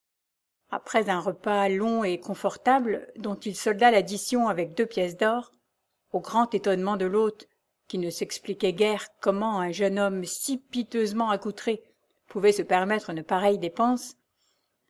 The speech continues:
Raoul se dirigea vers le quartier des Halles. Si nos lecteurs ont bonne mémoire, ils doivent se souvenir que nous leur avons parlé jadis d'un cabaret situé non loin de la pointe Saint-Eustache,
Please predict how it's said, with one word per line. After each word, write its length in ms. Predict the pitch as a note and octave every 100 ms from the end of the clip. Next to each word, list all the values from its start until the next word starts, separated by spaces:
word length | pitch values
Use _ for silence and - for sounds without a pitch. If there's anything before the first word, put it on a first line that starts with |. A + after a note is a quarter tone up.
| _ _ -
Raoul 480 | - A#3+ B3 C4+ C4
se 140 | G#3
dirigea 500 | G3 C#4 B3+ G3 G#3+
vers 160 | A3+ G3
le 80 |
quartier 340 | F#3+ F#3 - F#3+
des 160 | E3+
Halles. 220 | D#3+ D3+ - _ _ _ _ _ _ _ _ _ _ _
Si 220 | - G3
nos 100 | F3
lecteurs 500 | E3 E3 - A3 G#3+
ont 80 | F#3+
bonne 240 | F3 F#3
mémoire, 560 | F#3 F#3 G#3 B3 B3+ - _ _
ils 140 | A3
doivent 200 | G#3 D4+
se 140 | D4+ A#3+
souvenir 640 | - G#3 G#3 F3+ F#3 - _
que 100 | -
nous 120 | G#3 G#3+
leur 160 | G#3+
avons 220 | B3 D4+
parlé 340 | C4+ G#3 G#3 B3+
jadis 560 | A3 F3 A#3 A#3+ - - _ _ _
d'un 120 | G#3
cabaret 540 | G#3 C4+ A3 G3 E3 - _ _
situé 580 | - - F#3 - G3+ G3+
non 260 | G3 A#3 B3
loin 260 | A#3+ C4
de 80 | B3
la 140 | F#3 F3+
pointe 300 | - G#3 F#3+
Saint-Eustache, 840 | A#3 G#3 G3 - G#3 A3 -